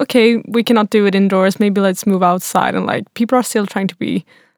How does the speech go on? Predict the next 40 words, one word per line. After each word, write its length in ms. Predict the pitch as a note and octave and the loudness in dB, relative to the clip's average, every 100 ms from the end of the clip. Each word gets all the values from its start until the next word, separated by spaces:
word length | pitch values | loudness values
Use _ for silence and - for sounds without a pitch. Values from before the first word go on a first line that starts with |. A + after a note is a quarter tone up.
| - | -10
like, 140 | - - | -10 -4
thinking 280 | - G#3+ G3+ | 2 2 2
creative. 420 | - G3 G3 F3+ F#3+ | 0 0 0 0 -4
So, 340 | - G3 - | -4 -4 -6
so 160 | - G3+ | -4 -2
in 80 | |
that 180 | G3+ G3+ | 0 -2
sense, 300 | - F#3+ - | -4 -4 -4
you, 80 | - | -8
you 160 | G3 G#3 | -2 0
do 140 | G#3+ | 2
what 160 | G3 F#3+ | 0 -2
you 80 | G3 | 0
have 180 | F#3+ F#3 | 0 -2
to. 100 | F3+ | -4
But 120 | F#3 | -4
of 120 | F3+ | -6
course, 440 | - F#3 F#3+ - - | -6 -4 -4 -8 -8
I, 160 | - - | -6 -4
I, 440 | - F#3+ - - G3 | -4 -6 -8 -10 -10
I 40 | |
can, 200 | F#3+ G#3 G#3 - - G#3+ | -8 -6 -4 -4 -6 -4
<laughs> 360 | F#3 - - - | -6 -8 -6 -2
I 80 | |
can 100 | A#3 | 2
understand 480 | A3 G3+ - G3+ G#3 | 2 0 -2 -4 -4
if 140 | G#3+ - | -6 -6
you 160 | - | -6
look 240 | - G3 - | -6 -8 -6
forward 260 | - - - | -6 -6 -6
to, 320 | - G3 - - - | -6 -6 -10 -14 -8
to 320 | - - G#3 _ _ _ _ _ - | -8 -8 -12 _ _ _ _ _ -8
going 220 | - - | -6 -4
back 240 | - - - | -6 -10 -10
to, 180 | - - - G#3 | -10 -10 -12 -14
to 220 | - G3+ G3+ | -10 -8 -4
how 160 | G#3 | -4
it 60 | F#3+ | -2
was 140 | G3 | -6
before. 340 | - G3 - | -8 -12 -10